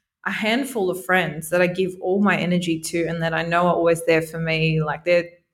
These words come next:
they're the real deal. Um, so if you have those relationships in your life, like, nurture those. And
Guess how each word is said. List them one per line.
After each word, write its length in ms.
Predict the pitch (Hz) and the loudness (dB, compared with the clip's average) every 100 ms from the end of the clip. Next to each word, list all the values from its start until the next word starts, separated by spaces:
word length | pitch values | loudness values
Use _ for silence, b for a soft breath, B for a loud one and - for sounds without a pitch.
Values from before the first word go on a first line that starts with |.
| _ | _
they're 140 | 190 | -2
the 120 | 180 170 | 0 -2
real 220 | 175 170 | -2 -4
deal. 480 | 170 165 143 143 160 - | -4 -6 -6 -10 -14 -10
Um, 240 | 160 160 | -8 -8
so 120 | 160 | -10
if 120 | 165 | -8
you 60 | 202 | -4
have 240 | 202 202 | -2 0
those 160 | 208 185 | -2 -2
relationships 680 | 170 156 175 175 170 160 - | -4 -4 -4 -8 -12 -14 -14
in 80 | 160 | -8
your 120 | 156 | -6
life, 280 | 156 151 151 | -4 -6 -6
like, 180 | - 160 | -8 -8
nurture 360 | 160 165 160 156 | -4 -4 -4 -4
those. 340 | 139 - - B B B B | -2 -2 -6 B B B B
And 480 | 165 165 160 160 - | -2 0 0 -2 -8